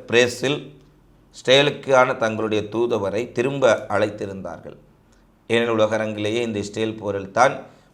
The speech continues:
முதுகெலும்புள்ள எத்-, நாடுகள் எத்தனை இருக்கின்றார்கள் என்பதை திட்ட தெளிவாக பார்க்கக்கூடியதாக இருக்கின்றது. பிரேசில், தென்னாப்பிரிக்கா போன்ற ஒரு சில நாடுகள் மட்டுமே இஸ்ரேலுக்கு எதிராக துணிச்சலாக நிமிர்ந்து நின்ற நாடுகளாக காணப்படுகின்றார்கள்.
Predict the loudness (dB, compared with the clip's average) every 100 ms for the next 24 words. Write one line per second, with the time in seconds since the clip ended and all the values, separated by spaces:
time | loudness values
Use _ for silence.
0 | -6 -2 0 6 8 8 6 2 4 4
1 | 2 -6 6 8 8 6 2 2 0 -2
2 | -2 -4 -6 -2 -2 -2 -8 -8 -8 -8
3 | -8 -8 -8 -6 -4 -4 -2 -4 -4 -10
4 | -10 -8 -8 -10 -14 -14 -14 -18 -20 _
5 | _ _ _ _ 2 2 0 -4 -4 -4
6 | 2 4 4 2 -6 -2 -2 -2 -8 -8
7 | -8 -6 -6 -6 -6 2 2 2 -4 -6
8 | -10 -12 -14 -16 -10 -8 -8 -14 -20 _
9 | -20 0 4 6 6 2 -2 -2 0 0
10 | 0 -2 -6 -6 -6 -6 -2 2 2 2
11 | -2 -4 -2 -4 -4 -6 -6 -6 -6 -6
12 | -6 -8 -8 -8 -8 -8 -10 -12 -12 -14
13 | -14 -18